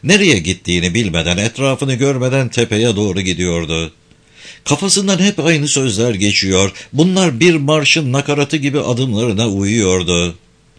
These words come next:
"Beni istemiyor, beni istemiyor." Sonra çılgınca öfkeyle tekrarlıyordu.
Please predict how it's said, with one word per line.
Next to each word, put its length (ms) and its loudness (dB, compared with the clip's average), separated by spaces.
"Beni 180 0
istemiyor, 800 -2
beni 200 4
istemiyor." 840 2
Sonra 260 -6
çılgınca 520 -2
öfkeyle 420 -4
tekrarlıyordu. 960 0